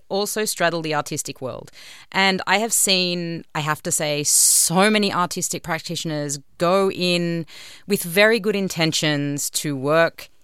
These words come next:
in communities or, you know, whatever, you know, and, and represent people in ways that I have to say, like,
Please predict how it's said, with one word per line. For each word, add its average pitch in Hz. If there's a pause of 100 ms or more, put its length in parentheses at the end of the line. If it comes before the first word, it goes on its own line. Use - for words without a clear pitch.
(180)
in 160
communities 151
or, 120 (240)
you 160
know, 139
whatever, 185 (340)
you 240
know, 214
and, 208
and 190
represent 214
people 196
in 170
ways 156
that 151 (100)
I 180
have 185
to 196
say, 196
like, 156